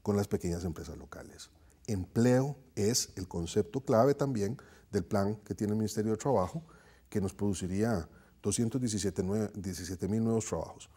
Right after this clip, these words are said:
Eso por el lado de los ingresos. Yo estoy muy, muy convencido porque he leído mucho al respecto y porque he visto el efecto que esto tiene en países como Brasil, por ejemplo,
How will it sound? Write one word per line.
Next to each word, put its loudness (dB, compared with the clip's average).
Eso 4
por -2
el -2
lado 4
de -2
los -2
ingresos. 2
Yo -4
estoy 4
muy, 2
muy -2
convencido 2
porque -4
he 0
leído 4
mucho 0
al 2
respecto -2
y 0
porque -8
he 0
visto -2
el -6
efecto -4
que -6
esto -6
tiene 2
en -4
países -4
como 2
Brasil, 4
por -2
ejemplo, -2